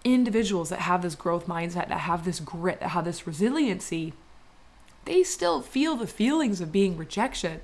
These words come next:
rejected, but they don't let it define their character or their identity. I have been rejected, but that doesn't mean I'm a reject. I have been rejected multiple times in my life, but that does not mean I'm not worthy,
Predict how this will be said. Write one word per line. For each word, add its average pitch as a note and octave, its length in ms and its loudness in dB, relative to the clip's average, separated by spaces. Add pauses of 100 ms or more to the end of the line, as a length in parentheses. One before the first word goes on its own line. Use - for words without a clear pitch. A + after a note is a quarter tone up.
rejected, - 680 0 (240)
but F#3 100 -2
they F#3 120 0
don't G3+ 260 2
let G#3 120 2
it F#3+ 100 -4
define D#3+ 480 2
their D3+ 140 2
character - 480 -6
or D#3 160 -6
their - 140 -4
identity. - 760 -8 (1800)
I G3+ 200 12
have B3 240 2
been F#3+ 200 4
rejected, F3 520 0
but F#3+ 120 -4
that - 180 -2
doesn't F3+ 400 0
mean E3+ 280 -6
I'm D#3+ 200 -4
a D3+ 80 -6
reject. - 640 -8 (280)
I F3+ 180 6
have A3 200 0
been F#3+ 140 -2
rejected F3 500 -2
multiple A3 540 -2
times B3+ 340 -4
in C4 60 -4
my C4 160 0
life, C4+ 260 0
but G3+ 140 -4
that F3 220 2
does E3+ 160 -4
not D#3+ 220 4
mean E3 160 -2
I'm D3+ 200 -6
not D3+ 260 -8
worthy, D3+ 440 -8